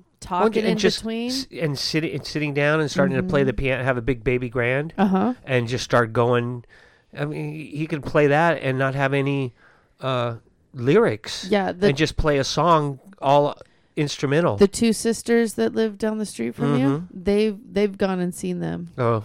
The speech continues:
Speaker 1: Yeah, and I was like, "Oh, I wanted to go."
Speaker 2: Did they enjoy?
Speaker 1: They loved it.
Speaker 2: Huh.
Speaker 1: They loved it.
Speaker 2: Yeah.
Speaker 1: So, and
Speaker 2: I
Speaker 1: I can only imagine that they're great live.
Speaker 2: Yeah, I could, I,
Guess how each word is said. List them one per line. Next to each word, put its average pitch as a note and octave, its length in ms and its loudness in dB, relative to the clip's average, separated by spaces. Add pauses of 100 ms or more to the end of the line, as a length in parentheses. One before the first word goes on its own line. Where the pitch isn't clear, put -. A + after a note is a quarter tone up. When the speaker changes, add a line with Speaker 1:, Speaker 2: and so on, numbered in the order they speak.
(120)
Speaker 1:
Yeah, E3+ 400 -2
and F#3+ 160 -2
I F#3 80 2
was F#3+ 180 -2
like, E3 240 -6
"Oh, A#3 200 -6 (160)
I F3+ 60 -12
wanted - 280 -18
to - 140 -20
go." - 640 -18
Speaker 2:
Did B2 160 -2
they A#2 320 2
enjoy? A#2+ 540 0 (360)
Speaker 1:
They G3 220 2
loved F#3 600 0
it. - 220 -10 (140)
Speaker 2:
Huh. D#3 140 0
Speaker 1:
They C3 60 0
loved - 440 -8
it. - 240 -14
Speaker 2:
Yeah. A#2 320 -4
Speaker 1:
So, - 100 -12 (220)
and G#3 100 0
Speaker 2:
I A3+ 40 2
Speaker 1:
I - 20 2
can A#3 140 0
only G#3 160 2
imagine F3+ 300 -2
that E3 100 -6
they're - 140 -6
great - 240 -12
live. - 240 -12 (380)
Speaker 2:
Yeah, D#3+ 240 0
I A#2+ 120 2
could, C#3+ 260 -6
I, C#3 140 -4